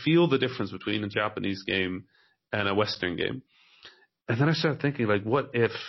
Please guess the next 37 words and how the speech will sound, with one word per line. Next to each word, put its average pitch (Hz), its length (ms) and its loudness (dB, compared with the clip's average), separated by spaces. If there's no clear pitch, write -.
what 135 140 2
if 170 140 -2
people 156 340 2
in 113 140 2
other 127 200 0
places 113 300 0
around 101 160 0
the 98 80 0
world 95 260 0
had 113 120 -4
the 110 80 0
same 123 340 0
access - 640 -6
to 107 120 0
money, 104 520 2
to, 92 480 0
to 87 140 -8
resources, 107 840 -2
to 107 120 -2
opportunity 113 760 -2
as 123 160 -2
the 135 80 2
developers 117 420 2
that 104 120 2
we 104 120 2
always 104 320 2
see? 113 300 -4
And 110 120 0
I, 117 100 2
it 135 140 2
just 160 260 -2
kind 185 200 0
of 135 60 -2
became 123 280 0
my 98 140 0
mission, - 400 -6
right? 101 280 0